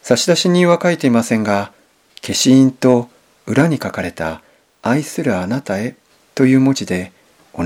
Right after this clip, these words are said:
じ方だとわかります。三年ほど経った時のこと、いつものお手紙とともに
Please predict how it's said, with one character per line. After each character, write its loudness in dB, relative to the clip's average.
じ -4
方 0
だ 2
と -8
わ -8
か -10
り -10
ま -12
す。 -18
三 2
年 6
ほ 2
ど 2
経 0
っ -4
た -2
時 -4
の -4
こ -8
と、 -2
い 0
つ -2
も 6
の -2
お -8
手 -2
紙 0
と -12
と -12
も -10
に -12